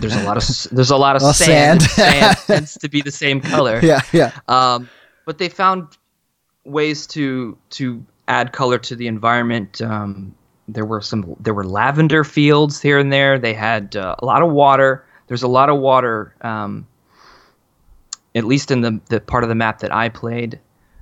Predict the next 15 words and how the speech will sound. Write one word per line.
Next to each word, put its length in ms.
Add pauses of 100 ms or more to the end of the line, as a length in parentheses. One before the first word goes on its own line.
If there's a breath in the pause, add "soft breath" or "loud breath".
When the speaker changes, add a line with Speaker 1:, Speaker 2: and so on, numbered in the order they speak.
(140)
Speaker 1:
Um, 480 (420)
the, 580 (360)
a 80
lot 180
of 40
the 60
characters, 960 (100)
the 120
N 100
P 140
Cs 320
and, 260
and 160
Bayek, 420
your, 280